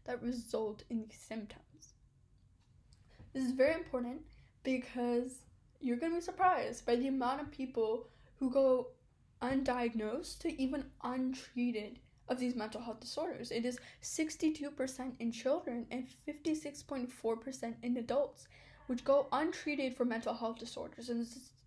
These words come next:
the source, um, Mental Health America. These are increasing numbers. This is more than fifty percent of the people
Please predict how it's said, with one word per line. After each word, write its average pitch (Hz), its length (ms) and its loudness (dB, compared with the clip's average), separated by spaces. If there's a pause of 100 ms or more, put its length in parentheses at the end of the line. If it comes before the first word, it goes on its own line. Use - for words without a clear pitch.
(140)
the 262 100 -2
source, 240 480 -2
um, 226 340 -2
Mental 233 240 -2
Health 214 260 -4
America. 233 420 -6 (840)
These 302 380 0 (120)
are 285 240 -6 (240)
increasing 269 1120 -6
numbers. 254 320 0
This 247 160 -4
is 311 140 -8
more 339 220 0
than 370 220 -4 (220)
fifty 330 440 -10
percent 311 440 -4
of 311 140 -4
the 294 60 -6
people 240 600 -2